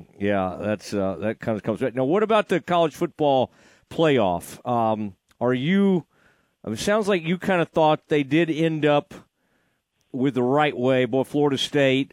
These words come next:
uh, understandably, very, very upset about this. Do you, uh, do you like the Longhorns' chances? Where are you on this, uh,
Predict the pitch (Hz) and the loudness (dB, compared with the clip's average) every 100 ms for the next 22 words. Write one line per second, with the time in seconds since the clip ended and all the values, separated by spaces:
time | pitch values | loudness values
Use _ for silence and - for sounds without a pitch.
0 | - 123 127 131 143 135 - 151 135 131 | -4 -2 0 0 0 -2 -2 0 0 0
1 | 127 120 127 123 120 - _ 110 113 143 | 0 2 2 2 0 -8 _ -4 0 2
2 | 143 143 127 135 131 127 123 - 135 127 | 4 2 2 2 2 0 -2 -4 -2 0
3 | 123 123 120 - 123 113 - - - - | 2 0 0 0 0 -2 -8 -20 -20 -4
4 | 156 175 165 160 147 123 - _ _ _ | 2 4 4 6 4 0 -6 _ _ _
5 | - 175 220 208 226 208 233 214 214 202 | -2 2 2 2 2 4 4 4 2 0
6 | - 196 196 - 104 113 127 196 220 202 | -2 0 0 -2 -6 -4 0 2 2 2
7 | 190 208 196 175 185 180 170 151 - 156 | 2 4 4 4 2 2 0 0 0 2